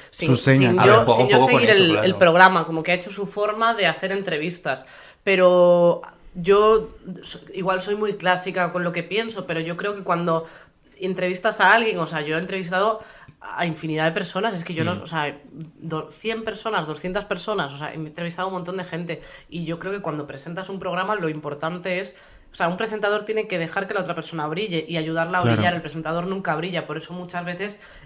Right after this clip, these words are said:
Speaker 1: eh, pues hay problemas porque hay presentadores que no destacan,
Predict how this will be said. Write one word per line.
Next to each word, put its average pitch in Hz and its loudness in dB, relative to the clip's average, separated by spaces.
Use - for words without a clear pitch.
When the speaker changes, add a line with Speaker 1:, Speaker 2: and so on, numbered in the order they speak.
Speaker 1:
eh, 165 -6
pues 160 -8
hay 165 0
problemas 175 0
porque 165 -4
hay 156 -6
presentadores 170 -6
que 156 -10
no 156 -6
destacan, 190 -4